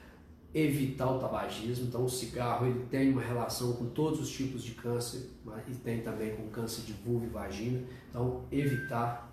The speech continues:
o tabagismo. É, o coito desprotegido, naquelas mulheres que têm muitos parceiros, né, corrupção, cada um tem o seu motivo. Eu não tô aqui, o nosso objetivo não é avaliar, não é julgar ninguém,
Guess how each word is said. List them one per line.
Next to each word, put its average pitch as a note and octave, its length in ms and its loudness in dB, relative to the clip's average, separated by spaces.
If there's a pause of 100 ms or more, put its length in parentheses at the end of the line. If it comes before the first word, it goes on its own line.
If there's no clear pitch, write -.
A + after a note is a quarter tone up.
o A#2+ 60 -10
tabagismo. A#2 760 -2 (680)
É, B2+ 540 4
o C#3+ 140 -2
coito D#3+ 300 6
desprotegido, B2+ 840 0
naquelas C#3 380 2
mulheres B2 380 4
que A#2+ 100 -6
têm A#2+ 280 0 (180)
muitos C3+ 240 6
parceiros, - 800 -4
né, A2+ 240 -6 (1120)
corrupção, B2+ 720 2
cada A#2+ 200 -2
um A#2 160 -2 (180)
tem A2+ 120 -2
o A2 40 -4
seu - 180 -4
motivo. C#3+ 500 2 (440)
Eu B2 100 -4
não A#2+ 160 0
tô A#2 500 0
aqui, - 320 -4
o A#2 140 0
nosso A2 220 -4
objetivo A2 460 -4
não A2+ 140 0
é A2+ 80 2
avaliar, G#2+ 480 -2
não A2+ 100 0
é G#2+ 100 -2
julgar A2 400 -2
ninguém, A#2+ 420 2